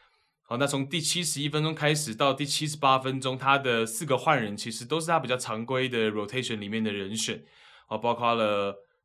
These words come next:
前锋，也能打，能打中锋，能打边锋的这个 Dieng，然后包括了中场球员 Gerson 跟他们的后腰，他们也有一个 Gay。哦，那这三名球员呢，都是在他的主力阵容里面，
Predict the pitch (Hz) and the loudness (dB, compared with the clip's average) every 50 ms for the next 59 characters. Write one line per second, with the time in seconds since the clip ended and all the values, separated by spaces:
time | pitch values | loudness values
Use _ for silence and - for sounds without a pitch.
0 | _ - - 123 120 135 135 151 151 151 151 151 - 107 107 104 104 104 110 113 | _ -6 -4 -4 -2 0 2 4 4 2 2 -2 -6 -8 -6 -4 -4 -4 -2 2
1 | 113 104 101 98 92 92 92 87 - - _ _ _ _ _ _ _ _ _ _ | 2 4 4 4 2 0 -2 -4 -8 -12 _ _ _ _ _ _ _ _ _ _
2 | _ _ _ _ - 117 131 147 151 123 110 110 151 156 170 151 170 170 160 139 | _ _ _ _ -6 -4 0 4 4 4 4 4 0 -2 0 0 0 0 0 2
3 | 135 127 110 104 - 123 123 123 123 123 120 120 120 113 113 110 117 110 110 107 | 4 4 4 4 2 0 -2 -2 -2 -2 -2 -2 -2 -4 -4 -4 -6 -4 -2 -2
4 | 101 98 98 - 110 120 139 135 113 104 92 - - _ _ _ _ _ _ _ | -2 -2 -2 -2 0 2 2 2 0 -2 -4 -8 -14 _ _ _ _ _ _ _
5 | _ _ - 110 107 110 110 113 120 117 110 117 120 117 113 110 113 123 120 120 | _ _ -6 -2 -2 -2 0 2 0 0 2 2 2 2 2 2 0 -4 -4 -4
6 | 117 113 104 104 - - 110 107 104 110 107 104 101 98 101 104 101 - - 135 | -4 -4 -4 -4 -6 -6 -6 -4 -2 -2 -2 -2 -4 -4 -6 -8 -4 -2 2 4
7 | 143 151 151 151 147 120 101 95 - - _ _ _ _ - 120 117 117 117 117 | 4 4 2 2 0 0 -2 -4 -10 -18 _ _ _ _ -6 -2 -2 0 0 -2
8 | 117 117 117 - - 120 120 117 110 101 101 101 98 - 147 139 123 117 113 107 | -2 -4 -6 -4 -4 -4 -2 -2 -4 -4 -4 -6 -4 -2 -2 -2 0 2 2 2
9 | 107 110 110 - - _ _ _ _ - 120 120 113 107 107 104 98 98 98 - | 2 0 -2 -6 -14 _ _ _ _ -10 -6 -4 -2 -2 -2 -2 -4 -6 -6 -6
10 | 110 104 - - 127 120 110 98 - - - _ _ _ _ _ _ _ _ _ | -8 -4 -2 0 0 0 0 -4 -8 -12 -18 _ _ _ _ _ _ _ _ _
11 | _ _ - 95 101 107 110 - 143 139 147 156 160 147 131 117 117 110 107 104 | _ _ -12 -10 -8 -8 -6 -4 -2 0 2 2 2 0 0 -2 -2 -2 -2 -2
12 | 101 101 101 101 110 110 110 120 113 110 - 117 107 101 98 98 - 113 107 107 | -4 -4 -4 -4 -4 -4 -4 -6 -6 -2 -2 0 0 -2 -4 -4 -2 -2 -2 -2
13 | 101 - 107 101 98 95 95 95 95 92 92 90 - _ _ _ _ _ _ _ | -2 -2 -4 -4 -4 -4 -4 -6 -6 -6 -8 -10 -12 _ _ _ _ _ _ _
14 | _ _ _ - - 113 110 120 117 - 135 113 107 104 101 95 92 101 110 104 | _ _ _ -10 -6 -4 -4 -2 -2 0 0 0 0 -2 -4 -6 -6 -4 -4 -4
15 | 95 - | -6 -8